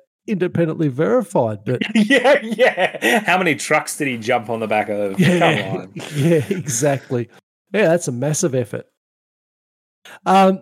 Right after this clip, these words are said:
Speaker 1: nineteen forty-one, on November the nineteenth, the cruiser H M A S Sydney is involved in a mutually destructive battle with the German ship Cormoran off, Cormoran? Cormoran.
Speaker 2: Cormoran, yeah.
Speaker 1: Yeah,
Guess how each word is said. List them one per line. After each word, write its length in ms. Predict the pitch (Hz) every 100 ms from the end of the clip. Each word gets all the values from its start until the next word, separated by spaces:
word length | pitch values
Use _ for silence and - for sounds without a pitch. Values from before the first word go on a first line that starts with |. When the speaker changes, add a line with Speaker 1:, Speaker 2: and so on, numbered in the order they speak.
| -
Speaker 1:
nineteen 600 | 190 170 190 202 190 170
forty-one, 640 | - 165 151 139 143 170
on 220 | 165 131 120
November 440 | 120 120 143 135
the 420 | 123 127 120 120 -
nineteenth, 840 | 123 123 135 151 139 151 156 -
the 100 | -
cruiser 440 | - 190 185 139 -
H 220 | 190 208 175
M 80 |
A 140 | 156 139
S 100 | 120
Sydney 380 | - 147 143 170
is 200 | - 117
involved 540 | 120 104 127 131 120
in 120 | 123
a 60 | 101
mutually 760 | 98 110 151 196 - 139 123 113
destructive 840 | 113 - - - 131 _ 95 95 _
battle 400 | 117 110 110 104 _
with 100 | 117
the 80 | 113
German 480 | 110 147 156 143 123
ship 380 | - - 123 - -
Cormoran 680 | - 139 127 120 113 95 95 _ _ _ _ _ _ -
off, 320 | 131 113 - _ _ _ _ _
Cormoran? 420 | - 156 202 277 208 _
Cormoran. 440 | - 139 107 113 _
Speaker 2:
Cormoran, 380 | 113 107 87 85 _
yeah. 220 | 95 90 - _ _ _
Speaker 1:
Yeah, 80 | -